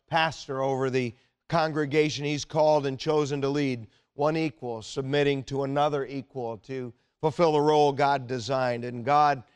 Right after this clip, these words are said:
as I've said so many, many times, God did not give parents or husbands or pastors authority to do what they want to do. God gave anyone who has authority from God authority to do what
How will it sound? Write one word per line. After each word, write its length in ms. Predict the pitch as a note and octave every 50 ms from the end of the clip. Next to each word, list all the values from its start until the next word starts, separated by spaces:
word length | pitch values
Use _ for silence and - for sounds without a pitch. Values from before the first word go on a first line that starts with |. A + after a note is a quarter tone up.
| _ _ _ _
as 160 | C3+ C3 A#2+
I've 240 | C#3+ C#3 B2+ A#2+ -
said 280 | - D#3+ D3 C#3+ A#2+
so 300 | - - - F#3+ F3 D#3+
many, 360 | D3+ D3+ D3+ D#3+ E3 D#3+ D3+
many 340 | D3 D3 D3 D3+ D3+ C#3+ C3
times, 480 | A2 - D3+ D3 C#3 C3+ C3 C3 B2+ A2
God 340 | G#2 C#3+ C#3+ C#3+ D3 C#3+ C3
did 140 | C3+ B2+
not 320 | C3 C#3 C#3+ C#3+ D3 C#3 B2+
give 260 | C#3 C#3 C3+ C3+ A#2+ - _ _ _ _ _ _ _ _ _
parents 540 | - - F#3 D#3+ D#3+ D#3+ D#3+ F3+ - - - -
or 200 | - C3+ C3 B2+
husbands 580 | B2+ D#3 D#3+ D#3 D3 A#2+ C3 D3 D3+ C#3+ B2 B2+
or 100 | C3 A#2
pastors 640 | - B2 D3+ D3+ D3+ D3 - - D3 C3 B2+ - _ _ _ _ _
authority 440 | C#3 C3 - E3+ D#3+ D#3+ D3+ D3 C#3+
to 100 | C3+ D3
do 220 | B2+ A#2+ D#3+ D#3
what 180 | C#3+ D3+ - C#3 B2+ A#2+ B2
they 200 | D3+ D#3+ E3+ E3
want 360 | D3 D#3 D#3 D3+ D3+ D3 -
to 120 | - D3+ D3
do. 320 | A#2+ C#3+ D#3+ D3 A#2+ - - _ _ _ _ _ _ _ _ _ _ _ _ _ _ _ _ _ _ _ _ _ _ _ _ -
God 280 | D#3 D#3+ E3+ E3 C#3
gave 300 | A#2+ E3+ E3+ E3+ E3 D#3
anyone 420 | D#3 D#3 E3+ F#3 F3+ E3+ F3 F3 E3+
who 180 | F3 F3 E3
has 340 | E3 D#3 D#3+ D#3 D#3+ D#3 C3+
authority 400 | D#3+ C#3+ - - D#3+ D#3+ D#3 D3+
from 220 | - - D3 C#3 C3
God 340 | C#3 D3+ D3+ C#3+ C3+ C3
authority 400 | C3+ B2+ - - D3+ D3+ D3 C#3+
to 120 | C3+ C3+ C#3
do 160 | B2+ C#3+ C#3+
what 280 | C3+ C#3+ D3 C#3 -